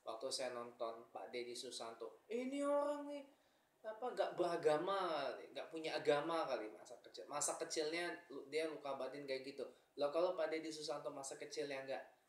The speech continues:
mengalami luka batin, ya dia nggak jadi motivator atau trainer psikologis nomor satu di Indonesia.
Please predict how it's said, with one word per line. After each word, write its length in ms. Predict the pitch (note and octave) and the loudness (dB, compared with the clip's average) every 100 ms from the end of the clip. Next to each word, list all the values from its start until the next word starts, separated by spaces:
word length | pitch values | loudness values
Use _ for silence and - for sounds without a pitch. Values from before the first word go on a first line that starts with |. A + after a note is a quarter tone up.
| _ | _
mengalami 480 | C3+ C3 B2+ C3+ C3+ | -8 -4 -4 -4 -6
luka 260 | C3 B2+ A#2+ | -4 -4 -2
batin, 320 | D3 E3+ E3 | -2 -2 -4
ya 160 | C#3 G#2 | -4 -4
dia 240 | C3 E3+ | -2 -2
nggak 160 | D#3+ - | -2 -2
jadi 240 | A#2+ A#2 A#2+ - - A#2+ - - | -4 -6 -10 -14 -20 -20 -16 -6
motivator 720 | A#2+ C3+ B2 A#2+ A#2 A#2+ A#2+ - | -6 -4 -4 -4 0 -2 -2 -6
atau 240 | A#2 B2 B2 | -6 -6 -2
trainer 340 | C3+ C3+ C3 B2 | 0 0 0 0
psikologis 560 | C#3 D3 A#2+ A#2 A#2 - | 0 2 0 0 -2 -6
nomor 240 | A2+ A2+ | -6 -8
satu 320 | G#2+ A2 A2 | -4 -4 -6
di 160 | A#2+ A2 | -8 -8
Indonesia. 640 | G#2+ G#2+ G#2+ A2+ D#3+ - | -8 -10 -8 -6 -4 -4